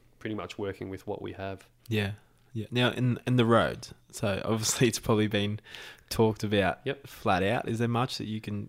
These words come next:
Speaker 2: kind of share about? I mean, you know, if we want more people to come here, we've got the,
Speaker 1: Yeah.
Speaker 2: like, I didn't wanna talk about it earlier with Bridgewater. Like, if we did say get that,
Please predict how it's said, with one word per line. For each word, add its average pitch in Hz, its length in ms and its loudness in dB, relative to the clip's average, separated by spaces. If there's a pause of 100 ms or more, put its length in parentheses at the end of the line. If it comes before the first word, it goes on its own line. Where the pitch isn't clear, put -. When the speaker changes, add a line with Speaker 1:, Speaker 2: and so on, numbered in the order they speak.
(160)
Speaker 2:
kind 107 380 -4 (100)
of 117 100 -8
share 117 420 2
about? 131 220 2
I 135 40 6
mean, 120 180 6 (640)
you 120 60 -4
know, 113 80 2
if 110 100 -4
we 127 80 6
want 143 220 10
more 117 160 10
people 107 260 2
to 104 60 -2
come 107 220 0
here, 101 120 2
we've 101 180 -4
got 101 240 0 (300)
the, 131 120 6
Speaker 1:
Yeah. 113 80 2
Speaker 2:
like, 120 240 10
I - 20 8
didn't 123 200 2
wanna 127 140 2
talk 110 240 0
about 101 320 6
it - 40 0
earlier 101 320 6
with 101 200 -2
Bridgewater. 104 400 6
Like, 98 180 4
if 139 180 4
we 117 100 10
did 107 260 -2
say 101 280 0
get 101 160 0
that, 80 240 0